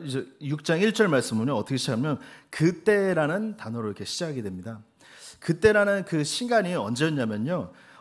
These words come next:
오 장 사십일 절, 사십이 절에 보면 이렇게 나와 있습니다. "사도들은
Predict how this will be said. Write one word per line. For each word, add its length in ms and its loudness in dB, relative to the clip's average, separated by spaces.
오 220 2
장 400 2
사십일 800 -6
절, 240 0
사십이 400 -2
절에 180 0
보면 240 0
이렇게 160 -2
나와 140 -4
있습니다. 360 -6
"사도들은 840 0